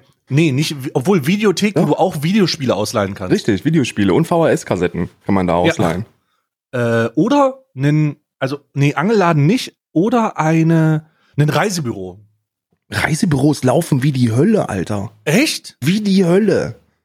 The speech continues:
Speaker 1: Das ist crazy. Ich,
Speaker 2: Da gibt's
Speaker 1: äh,
Speaker 2: so ein, ähm, so ein Pärchen,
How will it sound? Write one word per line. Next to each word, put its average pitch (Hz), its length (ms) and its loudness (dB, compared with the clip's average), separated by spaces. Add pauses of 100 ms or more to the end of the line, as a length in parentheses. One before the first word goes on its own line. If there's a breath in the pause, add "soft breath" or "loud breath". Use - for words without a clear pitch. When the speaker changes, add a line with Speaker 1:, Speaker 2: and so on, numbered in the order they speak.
(100)
Speaker 1:
Das - 100 -20
ist - 40 -20
crazy. 120 520 -6
Ich, - 180 -14 (120)
Speaker 2:
Da 135 120 0
gibt's - 320 -2
Speaker 1:
äh, - 40 0
Speaker 2:
so 185 120 2
ein, 175 160 2
ähm, 123 400 2 (440)
so 135 80 2
ein 131 80 0
Pärchen, 196 560 0